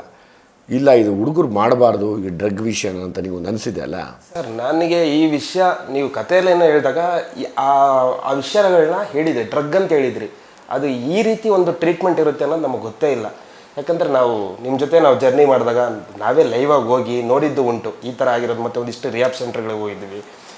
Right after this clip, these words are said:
Speaker 2: ಏ, ಮತ್ತೆ ಒಂದಿಷ್ಟು ಕ್ಯಾರೆಕ್ಟರ್‌ಗಳು ಪಾಪ ಅವರು ಆಚೆನೇ ಬರ್ತಾ ಇರ್ಲಿಲ್ಲ. ಅವ್-, ಯಾಕಂದ್ರೆ ಅವ್ರ ತಂದೆ ತಾಯಿನೇ ಇವ್-,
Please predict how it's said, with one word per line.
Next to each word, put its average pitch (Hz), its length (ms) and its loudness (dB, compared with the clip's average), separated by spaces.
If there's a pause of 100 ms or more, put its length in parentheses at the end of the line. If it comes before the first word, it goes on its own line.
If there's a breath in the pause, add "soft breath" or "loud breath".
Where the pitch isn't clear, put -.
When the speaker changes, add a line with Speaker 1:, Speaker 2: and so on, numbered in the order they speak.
(180 loud breath)
Speaker 2:
ಏ, 120 40 2
ಮತ್ತೆ 123 280 0
ಒಂದಿಷ್ಟು 123 340 0
ಕ್ಯಾರೆಕ್ಟರ್‌ಗಳು 135 760 0 (300 loud breath)
ಪಾಪ 151 160 0
ಅವರು 165 340 6
ಆಚೆನೇ 160 360 4
ಬರ್ತಾ 160 300 4
ಇರ್ಲಿಲ್ಲ. 135 300 2
ಅವ್-, 135 320 2
ಯಾಕಂದ್ರೆ 165 320 0
ಅವ್ರ 139 100 2
ತಂದೆ 165 260 -2
ತಾಯಿನೇ 175 300 4
ಇವ್-, 156 380 2